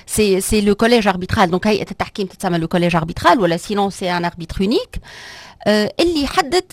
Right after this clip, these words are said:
منذ البداية، آه، رزنامة التحكيم ويقول راهو الحكم سيصدر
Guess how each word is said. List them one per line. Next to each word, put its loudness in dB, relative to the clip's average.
منذ 0
البداية، -2
آه، -4
رزنامة 0
التحكيم -6
ويقول -4
راهو -6
الحكم -8
سيصدر -4